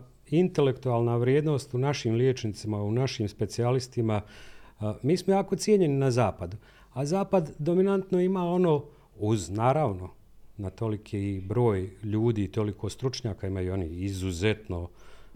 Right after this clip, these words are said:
vrijedna i kvalitetna, kvalitetne kadrove. Međutim, imaju ono što mi još i dan danas se patimo, a imaju tu materijalnu, odnosno financijsku pomoć. Medicina je danas, u medicini preovladava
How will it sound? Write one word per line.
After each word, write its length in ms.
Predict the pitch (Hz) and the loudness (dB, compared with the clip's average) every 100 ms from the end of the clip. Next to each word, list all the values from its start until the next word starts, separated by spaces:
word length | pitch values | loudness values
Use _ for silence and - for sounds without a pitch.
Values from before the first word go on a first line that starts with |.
| - | -6
vrijedna 560 | 98 101 101 101 92 | -2 0 0 0 -2
i 320 | 92 92 92 95 - | -4 -4 -8 -10 -6
kvalitetna, 760 | 110 98 95 95 87 95 92 90 - - - - | -2 -2 -2 -6 -6 -4 -6 -6 -12 -20 -20 -8
kvalitetne 560 | - 104 - 95 - 95 | -2 -2 -2 -6 -4 -6
kadrove. 560 | 101 107 131 156 143 127 - - - | -2 0 2 2 0 -2 -12 -20 -8
Međutim, 400 | 135 143 165 165 | -4 -2 0 0
imaju 240 | 165 175 | 2 2
ono 200 | 175 170 | 2 0
što 200 | - 160 | -2 -2
mi 240 | 151 170 160 | 0 2 2
još 260 | 151 - | 0 -2
i 80 | 139 | -6
dan 300 | 127 160 156 | -2 0 0
danas 320 | 143 160 151 | 0 0 -2
se 80 | - 123 | -4 -4
patimo, 440 | 147 151 160 151 | -4 -4 -2 -2
a 80 | 151 | -2
imaju 300 | 170 170 170 | -2 -2 -2
tu 220 | 160 - | -4 -4
materijalnu, 580 | 175 180 170 160 160 160 | -2 -2 0 0 2 2
odnosno 320 | 156 151 - | 0 -2 -4
financijsku 600 | 139 139 147 147 147 - 127 | -2 0 2 0 -2 -4 -6
pomoć. 600 | 131 143 147 139 - - - - - - | -2 -2 0 0 -2 -12 -18 -20 -14 -4
Medicina 500 | 110 104 123 139 135 | -4 -2 0 2 2
je 60 | |
danas, 440 | 110 127 127 - - | 2 2 0 -4 -6
u 120 | 110 | -2
medicini 500 | 107 95 - 117 120 | -2 -4 -2 0 0
preovladava 920 | 107 98 98 104 120 113 110 107 107 | -2 -2 0 -2 0 0 0 0 -2